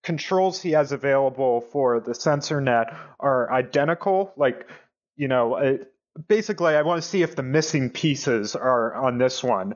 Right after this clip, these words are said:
or if it's just the same stuff that's missing in both control centers.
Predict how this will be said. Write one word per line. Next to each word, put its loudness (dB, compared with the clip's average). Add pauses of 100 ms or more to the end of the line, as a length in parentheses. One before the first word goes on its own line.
(260)
or 2
if -4
it's -4
just -2
the -2
same -2 (160)
stuff -2
that's -2
missing -2
in -6
both 0
control -6
centers. -12